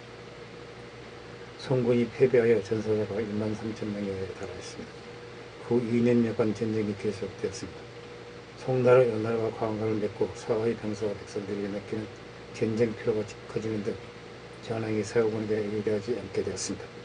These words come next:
사하에서는 송나라의 강화를 요청하였습니다. 송나라는 사하와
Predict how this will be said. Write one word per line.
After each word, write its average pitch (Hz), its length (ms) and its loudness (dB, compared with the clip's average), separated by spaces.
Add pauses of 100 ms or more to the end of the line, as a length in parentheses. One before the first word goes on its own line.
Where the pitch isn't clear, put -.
(640)
사하에서는 117 580 4
송나라의 110 500 0
강화를 104 400 -2
요청하였습니다. 95 720 -4 (280)
송나라는 113 380 0
사하와 110 340 0